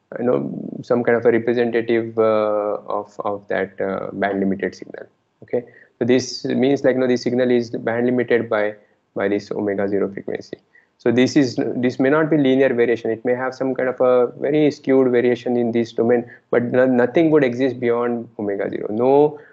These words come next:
content for f of j omega would exist beyond, uh, omega zero. Okay, there will be always zero.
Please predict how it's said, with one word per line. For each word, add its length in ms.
content 440
for 220
f 260
of 160
j 140
omega 420
would 200
exist 560
beyond, 520
uh, 540
omega 340
zero. 300
Okay, 220
there 160
will 180
be 80
always 400
zero. 280